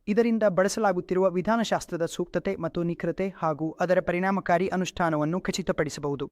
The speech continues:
ನಾವು ಯಾವುದೇ ಸೆಕ್ಯುರಿಟಿಯ ಮೌಲ್ಯಮಾಪನ ಮಾಡುವಾಗ ನಿಮ್ಮ ವಿಧಾನಶಾಸ್ತ್ರಗಳಲ್ಲಿ ಸೂಕ್ತತೆ ಮತ್ತು ಅತ್ಯಂತ ನಿಖರತೆ ಇರಬೇಕು. ನೀವು ಅನುಸರಿಸಿರುವ ನೀತಿಗಳು ಮತ್ತು ಪ್ರಕ್ರಿಯೆಗಳ ನಿಯಮಿತ ಪರಿಶೀಲನೆ ಮಾಡುತ್ತಿರಬೇಕು. ಹೀಗಾಗಿ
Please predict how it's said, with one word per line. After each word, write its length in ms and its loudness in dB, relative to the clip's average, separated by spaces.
ನಾವು 280 4
ಯಾವುದೇ 400 4
ಸೆಕ್ಯುರಿಟಿಯ 540 0
ಮೌಲ್ಯಮಾಪನ 600 2
ಮಾಡುವಾಗ 420 -4
ನಿಮ್ಮ 180 2
ವಿಧಾನಶಾಸ್ತ್ರಗಳಲ್ಲಿ 1120 0
ಸೂಕ್ತತೆ 460 0
ಮತ್ತು 280 -2
ಅತ್ಯಂತ 380 -2
ನಿಖರತೆ 420 0
ಇರಬೇಕು. 460 -2
ನೀವು 400 4
ಅನುಸರಿಸಿರುವ 580 0
ನೀತಿಗಳು 600 0
ಮತ್ತು 260 2
ಪ್ರಕ್ರಿಯೆಗಳ 640 0
ನಿಯಮಿತ 380 2
ಪರಿಶೀಲನೆ 540 2
ಮಾಡುತ್ತಿರಬೇಕು. 760 -2
ಹೀಗಾಗಿ 600 2